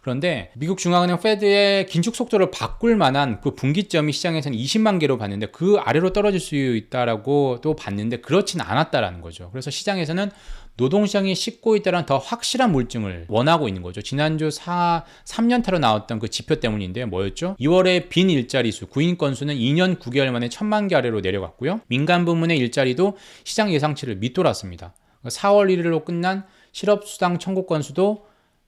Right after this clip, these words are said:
전망치보다 많이 낮았습니다. 이 삼 년타 다음엔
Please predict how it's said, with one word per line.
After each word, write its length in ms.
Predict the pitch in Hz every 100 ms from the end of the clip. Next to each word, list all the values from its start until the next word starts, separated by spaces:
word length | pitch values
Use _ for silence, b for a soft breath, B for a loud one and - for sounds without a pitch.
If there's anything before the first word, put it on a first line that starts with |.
| -
전망치보다 720 | - 127 165 170 165 139 135
많이 200 | 107 110
낮았습니다. 580 | 90 - 170 - 98 135
이 60 |
삼 160 | 175 220
년타 340 | 226 220 208
다음엔 600 | 196 123 127 160 180 95